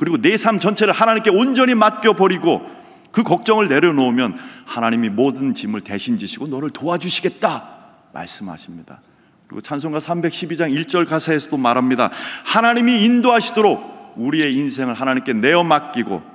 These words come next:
무슨 일을 하든지 하나님께 소망을 두고 하나님을 의지하고 신뢰하면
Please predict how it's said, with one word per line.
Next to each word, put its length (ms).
무슨 400
일을 220
하든지 300
하나님께 440
소망을 420
두고 160
하나님을 380
의지하고 840
신뢰하면 840